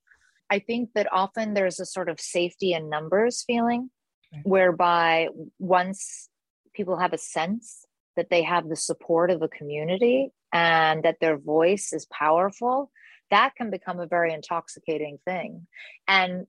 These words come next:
Speaker 1: you know, one of the other episodes we look, we look at Myanmar, but we also look at Syria,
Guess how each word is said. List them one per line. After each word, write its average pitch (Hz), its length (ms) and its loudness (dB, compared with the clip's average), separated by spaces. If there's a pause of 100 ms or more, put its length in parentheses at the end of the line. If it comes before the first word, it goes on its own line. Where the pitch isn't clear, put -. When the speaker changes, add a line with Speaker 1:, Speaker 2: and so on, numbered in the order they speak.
Speaker 1:
you 196 120 -4
know, 175 180 2
one 180 380 -2
of 175 120 -2
the 175 140 0
other 185 220 0
episodes 170 580 -4
we 170 80 -2
look, 165 180 -2
we 170 80 -2
look 165 160 -4
at - 120 -6
Myanmar, 180 520 0
but 160 100 -4
we 160 120 0
also 175 260 0
look 170 140 -4
at - 140 -10
Syria, 208 500 0